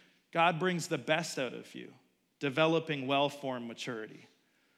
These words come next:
Now, you may have heard that before. Maybe you're going, "I, I'm not even sure what he's paraphrasing." So let me share what it says in the New Living Translation. Romans twelve, one and two in the N L T says this, "And so, dear brothers and sisters, I plead with you,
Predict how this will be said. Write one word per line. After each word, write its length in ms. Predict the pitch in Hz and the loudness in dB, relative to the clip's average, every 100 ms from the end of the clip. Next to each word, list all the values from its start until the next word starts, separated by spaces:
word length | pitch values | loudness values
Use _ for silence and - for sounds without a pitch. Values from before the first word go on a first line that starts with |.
| _ - | _ 0
Now, 140 | 202 | 2
you 220 | 208 247 | 4 6
may 160 | 262 262 | 8 8
have 160 | 226 | 6
heard 280 | - 226 247 | 4 2 4
that 180 | 262 262 | 4 4
before. 360 | 233 - 254 247 | 4 4 6 6
Maybe 220 | 240 285 | 6 6
you're 100 | 262 | 6
going, 180 | 208 175 | 6 6
"I, 240 | 220 - | 6 6
I'm 100 | 294 | 4
not 120 | 415 | 4
even 200 | 226 208 | 2 4
sure 200 | 196 247 | 4 4
what 220 | 214 214 233 | 6 4 4
he's 220 | 254 190 | 2 2
paraphrasing." 800 | 262 320 247 - 151 131 139 131 | 4 6 4 4 2 2 -2 -4
So 100 | 180 | 0
let 140 | 214 | 2
me 80 | 233 | 2
share 420 | - 226 202 185 - - - | 4 6 6 4 -2 -10 2
what 220 | 185 185 | 4 4
it 100 | 190 | 4
says 300 | 208 196 185 | 6 6 4
in 140 | 190 | 2
the 80 | 185 | 4
New 240 | 185 226 214 | 4 6 6
Living 340 | 196 190 180 | 6 6 4
Translation. 1040 | - 202 185 151 196 233 156 123 101 - - _ _ _ | 2 4 4 4 2 2 0 -6 -14 -20 -20 _ _ _
Romans 420 | 165 190 214 226 - | 4 4 6 2 2
twelve, 300 | 208 190 170 | 6 6 6
one 180 | 175 | 2
and 120 | 180 180 | 2 2
two 140 | 180 | 2
in 80 | 170 | 2
the 100 | 170 | 4
N 80 | 180 | 4
L 120 | 175 | 4
T 160 | 175 | 2
says 260 | 156 180 143 | 0 -2 0
this, 200 | 139 117 | -2 -2
"And 200 | - 175 | -2 -2
so, 640 | - - 247 175 185 277 269 - - _ - - - | -2 2 4 6 6 2 -2 -14 -20 _ -20 -20 -12
dear 280 | 131 202 277 | 4 8 8
brothers 460 | 254 254 254 262 190 | 8 8 8 6 4
and 160 | 233 | 2
sisters, 480 | - 226 208 220 202 | 2 2 2 2 4
I 120 | 202 | 4
plead 600 | 196 - 208 269 311 349 | 4 2 4 8 10 8
with 280 | 302 311 - | 8 6 6
you, 320 | 262 254 139 | 8 8 6